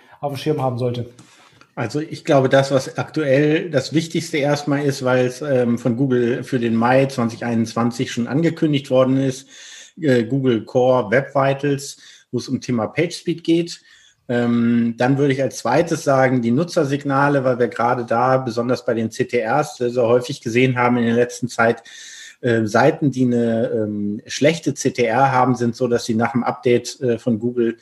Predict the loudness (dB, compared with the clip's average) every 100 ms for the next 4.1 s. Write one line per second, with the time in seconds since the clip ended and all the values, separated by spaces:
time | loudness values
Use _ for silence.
0 | -16 -20 _ -4 -2 -2 -2 0 0 0
1 | -2 -2 -4 2 2 2 -2 _ _ -4
2 | -2 2 2 2 -4 0 0 2 -2 -2
3 | 0 2 2 2 0 0 0 0 -2 -4
4 | -4